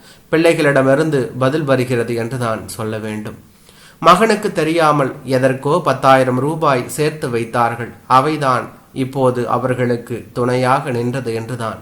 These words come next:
சொல்ல வேண்டும். இதுவரை வீட்டின் திண்ணையில் படுத்தவர்கள் இப்போது பிளாட்பாரங்களில் சரியாக தூங்க வேண்டுமே என்ற மனம் நெருப்பாய் கொதித்தது. ஆனால் வேறு வழி இல்லையே,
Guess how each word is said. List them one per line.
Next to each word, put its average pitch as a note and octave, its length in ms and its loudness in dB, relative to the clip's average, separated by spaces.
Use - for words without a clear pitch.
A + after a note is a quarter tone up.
சொல்ல A2 300 -6
வேண்டும். G#2 420 -10
இதுவரை A3 400 8
வீட்டின் A3+ 400 0
திண்ணையில் G3+ 440 0
படுத்தவர்கள் E3+ 600 2
இப்போது D#3 420 -2
பிளாட்பாரங்களில் E3 920 0
சரியாக C#3+ 560 0
தூங்க F3 320 0
வேண்டுமே D#3 480 0
என்ற C3 240 0
மனம் C#3+ 380 4
நெருப்பாய் C#3 600 0
கொதித்தது. B2 480 -6
ஆனால் B2 420 2
வேறு B2+ 280 2
வழி D#3 240 -2
இல்லையே, B2 400 -4